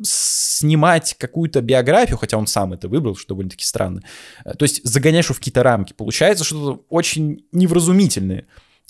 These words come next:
То есть это не какой-то Скорсезе, например, да, про который уже сегодня вкратце говорили, который может снять кино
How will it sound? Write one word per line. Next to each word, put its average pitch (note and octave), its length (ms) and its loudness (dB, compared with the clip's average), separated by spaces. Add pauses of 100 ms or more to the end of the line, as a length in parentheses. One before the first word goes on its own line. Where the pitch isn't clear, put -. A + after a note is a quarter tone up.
То - 60 -2
есть C3+ 100 0
это E3 100 -2
не E3 80 2
какой-то D#3+ 280 2
Скорсезе, E3 520 2
например, A2 420 0
да, B2+ 160 2
про - 100 -8
который A2 240 -4
уже G#2 160 -6
сегодня G#2+ 240 -4
вкратце - 320 -4
говорили, B2 500 0 (680)
который D3+ 300 4
может C#3+ 260 2
снять D3 320 0 (300)
кино G#3 500 4